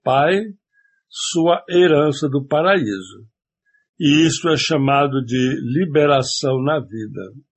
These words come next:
Agora, todos estão em uma vida de escravidão. Bharat, especificamente, e o mundo em geral,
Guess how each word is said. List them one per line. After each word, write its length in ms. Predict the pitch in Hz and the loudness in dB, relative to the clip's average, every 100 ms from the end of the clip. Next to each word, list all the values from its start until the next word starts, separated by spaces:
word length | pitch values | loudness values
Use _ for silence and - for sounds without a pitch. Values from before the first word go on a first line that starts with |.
| _ _ _ _ _ _ _ _ _ _ _ _ _ _ _ | _ _ _ _ _ _ _ _ _ _ _ _ _ _ _
Agora, 720 | - 131 110 127 139 160 175 185 151 _ _ _ _ | -4 -2 0 2 4 4 4 0 -6 _ _ _ _
todos 540 | 196 196 196 165 151 127 | 4 6 6 2 -2 -2
estão 680 | 139 - 143 131 131 - - | -2 -2 0 2 2 -2 -4
em 140 | 131 131 | 0 0
uma 300 | 135 127 101 | 2 0 -2
vida 420 | 117 170 160 151 | -2 0 0 -2
de 200 | 127 165 | 2 2
escravidão. 1000 | 180 - 170 175 151 180 131 90 92 98 _ _ _ _ _ _ _ _ _ _ _ _ _ _ _ _ - | 2 -2 -2 -2 -2 -6 -4 -4 -6 -12 _ _ _ _ _ _ _ _ _ _ _ _ _ _ _ _ -16
Bharat, 640 | 107 147 175 180 143 127 | -4 2 4 4 2 -2
especificamente, 1300 | 120 - 139 135 139 131 - 110 120 151 143 - 110 - - | -6 -2 -2 -2 -4 -6 -4 -2 0 0 -2 -6 -14 -16 -6
e 140 | 123 | 2
o 80 | 139 | 2
mundo 460 | 123 139 185 175 135 | 4 2 2 2 0
em 60 | 123 | 0
geral, 720 | 104 156 131 120 135 185 185 | 2 2 4 2 2 -2 -8